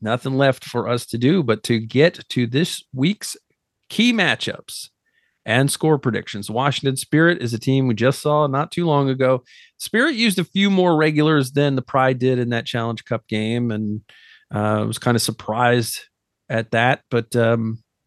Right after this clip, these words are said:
you know, that's what they went with. Now, this is a, a good Washington team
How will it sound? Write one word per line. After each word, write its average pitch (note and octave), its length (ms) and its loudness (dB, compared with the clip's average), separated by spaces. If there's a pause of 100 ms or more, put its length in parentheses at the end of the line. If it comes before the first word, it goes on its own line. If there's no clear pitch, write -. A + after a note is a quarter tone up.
(200)
you C#3 60 -4
know, C3 220 0 (100)
that's - 240 -4
what A#2+ 140 -2
they D3 160 6
went D#3 260 4
with. G#2 260 -4
Now, G#2+ 160 0
this B2 240 -2
is C#3 120 -2
a, C3+ 260 2 (400)
a A#2 80 -2
good B2 320 0
Washington D3+ 540 2
team F3 460 2